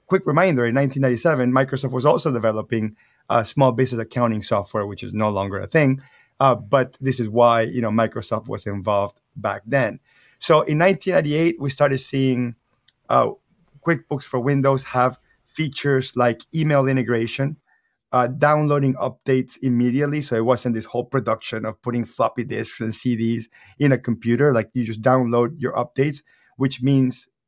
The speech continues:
your accounting is a bit more connected to sort of the internet and the outside world. And also, uh, bringing the S D K, the software developer kit, which nowadays, uh, that's just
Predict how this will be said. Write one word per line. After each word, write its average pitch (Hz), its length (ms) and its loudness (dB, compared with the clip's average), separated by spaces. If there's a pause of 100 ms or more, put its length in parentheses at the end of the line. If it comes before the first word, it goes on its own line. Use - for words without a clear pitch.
(100)
your 117 180 -2
accounting 131 420 0
is 117 120 -2
a 110 60 -2
bit 120 220 -6
more 123 220 0
connected 120 640 -4
to - 100 -8
sort 120 200 -4
of 107 120 -8
the - 120 -14
internet 120 440 -2
and 107 120 -2
the - 80 -6
outside 110 360 -2
world. 151 340 4 (380)
And 156 120 2
also, 147 520 4 (400)
uh, 131 160 4
bringing 143 380 2
the 127 120 6
S 135 180 4
D 131 120 2
K, 127 340 2
the 110 280 -2
software 139 380 0
developer 131 440 2
kit, 110 320 -6 (320)
which 139 180 -2
nowadays, 160 500 4
uh, 131 60 -2 (140)
that's 135 180 -2
just 113 160 -16